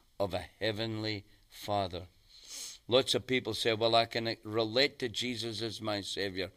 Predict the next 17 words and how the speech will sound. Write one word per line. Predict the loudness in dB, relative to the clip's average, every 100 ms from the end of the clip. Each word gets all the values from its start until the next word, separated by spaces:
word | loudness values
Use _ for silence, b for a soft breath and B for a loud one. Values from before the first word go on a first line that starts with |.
| b b b
but | -2
I | -2
can't | -2 -4 -2 -4
relate | -2 -2 -4 -8
to | -12
God | -6 -6 -6
as | -8
a | -12
Father." | -10 -10 -10 -12 -20 _ _ _ _ _ _ _ -12
That's | -8 -8 -8
what's | -8 -8
missing. | -6 -4 -4 -6 -10 _ _ _ _ _ -12
There's | -4
that | -2 -2
lifestyle | -4 -2 -2 -2 -4 -6 -8 -10 -12
of | -12 -10
knowing | -8 -6 -6 -8